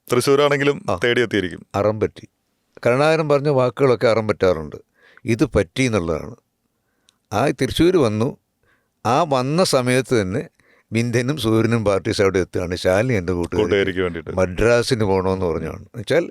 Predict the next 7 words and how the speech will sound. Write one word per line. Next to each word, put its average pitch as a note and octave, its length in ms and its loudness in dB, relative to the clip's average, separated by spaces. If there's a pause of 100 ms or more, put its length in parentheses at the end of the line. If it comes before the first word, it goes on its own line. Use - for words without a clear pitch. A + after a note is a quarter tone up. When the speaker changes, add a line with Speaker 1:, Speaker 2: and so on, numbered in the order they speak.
(240)
Speaker 2:
ഇവിടെ C3 220 2
ജോയിൻ D3 380 2
ചെയ്തിട്ടില്ല. A#2 460 0 (1000)
അവിടെ D#3 340 2
സത്യം - 420 0
എന്നെ B2 180 0
രക്ഷിച്ചു. F2 380 -8